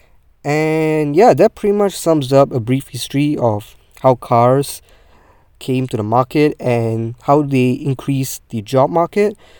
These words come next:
So let's look at how cars basically change everything. So first up, cars helped revolutionize production. You know, Henry Ford is known as the godfather of the American car industry. Even though Carl Benz invented the first vehicle in eighteen seventy-nine,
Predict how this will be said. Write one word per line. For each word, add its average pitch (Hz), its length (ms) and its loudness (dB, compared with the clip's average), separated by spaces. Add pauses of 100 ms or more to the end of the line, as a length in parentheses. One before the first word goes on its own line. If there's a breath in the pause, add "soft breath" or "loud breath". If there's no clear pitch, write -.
So 180 680 2 (920)
let's 160 320 2
look 320 160 4
at 170 120 4
how 160 320 4
cars 131 420 2 (260)
basically 131 420 -2
change - 360 -8
everything. - 460 -12
So 185 400 6 (260 soft breath)
first - 180 -4
up, 294 120 4
cars 202 360 2
helped 180 220 4
revolutionize 131 1000 2 (240 soft breath)
production. 117 640 0 (280 soft breath)
You 170 60 0
know, 180 60 2
Henry 214 220 4
Ford 226 260 4
is 135 140 0
known 147 300 4
as 123 140 2
the 120 100 -2
godfather 123 640 4
of 117 180 2
the 113 140 0
American 110 480 0
car 117 240 4
industry. 131 480 0 (340 soft breath)
Even 214 200 2
though 262 100 2
Carl 160 340 4
Benz 135 400 2
invented 117 440 0
the 104 60 -6
first 110 280 0
vehicle 151 440 4
in 110 120 -2
eighteen 110 300 -4
seventy-nine, 123 680 0